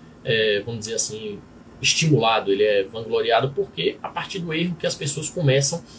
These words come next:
a desenvolver no-, novas tecnologias, é, as pessoas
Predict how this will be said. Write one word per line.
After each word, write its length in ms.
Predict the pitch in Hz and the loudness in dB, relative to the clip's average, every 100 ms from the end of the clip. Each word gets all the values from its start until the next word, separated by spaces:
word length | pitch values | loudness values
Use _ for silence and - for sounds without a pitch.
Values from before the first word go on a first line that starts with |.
| - | -2
a 80 | - | 0
desenvolver 460 | 123 143 143 127 | 6 6 6 4
no-, 120 | 127 120 - | 2 0 -6
novas 260 | 117 127 135 | 0 0 2
tecnologias, 1120 | - - 123 165 131 147 160 156 - - - - | -4 -4 -4 0 0 0 0 -4 -8 -14 -20 -10
é, 220 | 117 110 | 2 4
as 140 | 110 110 | 4 2
pessoas 500 | 120 - 143 - | 0 0 0 -2